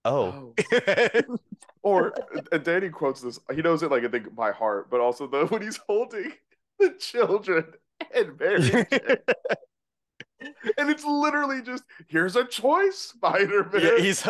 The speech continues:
Speaker 1: <laughs> it's literally a bus full of children, or you're the love of your
Speaker 2: It's a
Speaker 1: life.
Speaker 2: fucking trolley problem in real life.
Speaker 1: <laughs> That's a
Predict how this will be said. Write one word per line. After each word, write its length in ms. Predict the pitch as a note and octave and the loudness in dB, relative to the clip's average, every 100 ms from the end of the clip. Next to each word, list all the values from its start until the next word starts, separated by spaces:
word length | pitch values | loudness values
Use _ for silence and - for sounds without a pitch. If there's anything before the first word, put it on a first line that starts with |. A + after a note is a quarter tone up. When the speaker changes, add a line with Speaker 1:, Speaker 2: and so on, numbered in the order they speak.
| G3+ | -2
Speaker 1:
<laughs> 120 | - | -2
it's 200 | A#3+ A3+ | -2 -4
literally 460 | F3 F#3+ F#3+ F#3 F#3 | -2 0 2 0 -2
a 80 | D#3 | -4
bus 380 | C3 C3+ C#3 - | -2 -2 -2 -4
full 240 | - D3 | -8 -6
of 60 | C#3 | -6
children, 460 | - C3+ B2 D3+ C#3+ | -4 -4 -2 -4 -4
or 140 | D3 D#3 | -4 -4
you're 260 | C#3 C3+ - | -4 -6 -4
the 60 | D3+ | -4
love 220 | C#3 B2+ | -2 -4
of 80 | D3 - | -6 -8
your 100 | A#2+ | -4
Speaker 2:
It's 80 | - | -2
a 20 | |
Speaker 1:
life. 100 | - - | -2 2
Speaker 2:
fucking 360 | C4+ C4 C4+ - | 2 0 -12 -14
trolley 540 | - E3 F#3 F#3 E3+ | -6 0 2 0 -6
problem 540 | - G3 F#3 G3 G3 G3+ | -6 0 0 0 -4 -4
in 180 | G3 E3+ | -8 -10
real 260 | A3+ F#3+ | -2 -2
life. 420 | E3+ E3 F#3+ A#3 D#4 - _ _ | 0 -2 -2 -4 -6 -10 _ _
Speaker 1:
<laughs> 880 | E4+ - - _ _ - _ _ _ | -4 -4 -14 _ _ -20 _ _ _
That's 180 | D3+ | -4
a 40 | G3 | -4